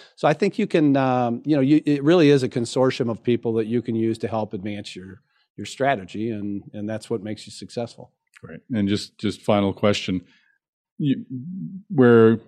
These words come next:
Speaker 2: we talk about the challenges in med tech, the funding, reimbursement,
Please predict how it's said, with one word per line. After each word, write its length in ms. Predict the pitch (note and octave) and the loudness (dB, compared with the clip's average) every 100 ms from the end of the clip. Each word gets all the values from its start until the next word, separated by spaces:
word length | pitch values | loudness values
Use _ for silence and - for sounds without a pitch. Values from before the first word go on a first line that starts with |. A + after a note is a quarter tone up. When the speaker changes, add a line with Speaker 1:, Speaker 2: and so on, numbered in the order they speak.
| _ | _
Speaker 2:
we 180 | - A#2+ | 2 4
talk 300 | - D3+ B2 | 6 4 4
about 220 | B2 A2+ | 4 4
the 80 | G#2 | 2
challenges 600 | - G#2+ G#2+ G2+ F#2 F2 | 2 4 4 4 2 2
in 120 | F2+ | 2
med 180 | F2 E2 | 2 0
tech, 300 | - F2 F2 | -4 -6 -6
the 60 | - | -12
funding, 640 | - F#2 F2+ F2 F2 E2+ - _ - | -8 -6 -4 -4 -6 -10 -16 _ -6
reimbursement, 720 | F#2 F2+ E2+ F2 - F2 - | 0 2 2 0 0 -4 -6